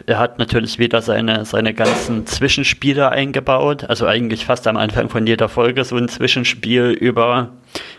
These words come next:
Aziraphale und Crowley in dieswöchentlichen historischen Event und wie sie das sehen und wie sie da eingebunden sind oder ich finde, das macht er auch gut, dass er da zum Teil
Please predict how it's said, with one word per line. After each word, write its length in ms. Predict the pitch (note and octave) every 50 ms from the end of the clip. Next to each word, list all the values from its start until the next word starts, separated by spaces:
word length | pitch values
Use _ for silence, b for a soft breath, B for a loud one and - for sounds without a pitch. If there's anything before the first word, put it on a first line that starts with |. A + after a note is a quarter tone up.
| B B B B B B B B B
Aziraphale 760 | - G#2 - - C3 C#3 D#3 D3+ C#3 C#3 - D3+ C#3+ C#3 B2
und 140 | A2+ A#2+ A#2+
Crowley 600 | - - B2 A#2+ C3+ C#3+ C#3 C#3 C#3 C#3 C3+ C#3
in 600 | - F2 A2 B2 B2 B2+ A#2+ A#2 A#2 A2+ A2+ - - _ _ _ _ _ _ _ _ _ _ _ _ _ _ _ _ _ _ _ _ -
dieswöchentlichen 1120 | - F3 F3+ - - D3+ D3 D3+ - D3 C#3 - - C#3 C#3 - D3 D3 C#3+ C#3 C3+ C3+ C3+
historischen 720 | B2+ C#3 C#3+ - - - C#3 C3 - D3+ C3 - - C3+
Event 580 | - B2+ C#3 C3 C3+ B2 G2+ F#2+ F#2+ G2 F#2+ -
und 460 | - - G#2 G#2 G2+ G2+ F#2+ - - _ _ -
wie 120 | A#2+ A#2+
sie 160 | A#2 A2+ C3 A#2+
das 220 | B2 A#2+ - -
sehen 440 | - B2 A#2+ A2 G#2 G#2 G2 G2 -
und 300 | - F#2+ G#2 G#2 - -
wie 80 | A#2+
sie 160 | A2 - A2+ G#2
da 420 | A2+ A2 A2 A2 A2 A2+ A2+ -
eingebunden 840 | - - - A#2 B2 B2 A#2+ B2 A#2 A#2 A#2 A#2 A2+ A2+ A2+ A#2+
sind 460 | G#2+ - A2+ A2+ A2+ A2 A2 A2 A2 A2
oder 420 | - G#2+ A2 G#2+ G#2+ G#2+ G#2+ G#2+ B B B B B B B B B B B B B B B B B B _ _ _ _ _ _ _ -
ich 140 | - -
finde, 200 | - B2+ A#2+ F#2+
das 100 | A#2+ -
macht 200 | - A#2+ - -
er 120 | A#2+ A2 -
auch 200 | A#2+ - - -
gut, 220 | A2+ B2 C3+ C3
dass 180 | C3 A#2+ A#2 -
er 300 | G#2+ A2+ G#2+ G#2+ A2+ A2
da 180 | - A2+ A2+
zum 240 | A2+ - B2+ A2 -
Teil 520 | - - A#2 A2+ A#2 A#2 A#2 A#2 A#2 A2+